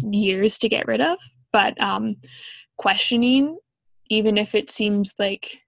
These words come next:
you are crazy, which is something that's thrown at women a lot, is, like, necessary. So you say, you, you question every decision that's made about your healthcare.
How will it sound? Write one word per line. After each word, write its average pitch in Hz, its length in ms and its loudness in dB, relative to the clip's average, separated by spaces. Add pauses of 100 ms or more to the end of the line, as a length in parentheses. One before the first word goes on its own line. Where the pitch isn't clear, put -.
(300)
you 214 520 -2 (260)
are 202 140 -4
crazy, 233 680 0
which 214 300 0
is 208 180 -2
something 202 380 -4
that's 214 200 -6
thrown 196 240 -4
at - 80 -4
women 214 240 0
a 233 80 2
lot, 262 320 0
is, 196 300 -6 (100)
like, 208 320 -6
necessary. 240 680 0
So 226 160 -2
you 208 240 -4
say, 196 420 -2 (1200)
you, 208 280 -2 (340)
you 220 140 6
question 233 360 2
every 196 200 4
decision 202 440 0
that's - 220 -8
made 196 160 -4
about 220 300 -2
your - 100 -4
healthcare. - 360 -6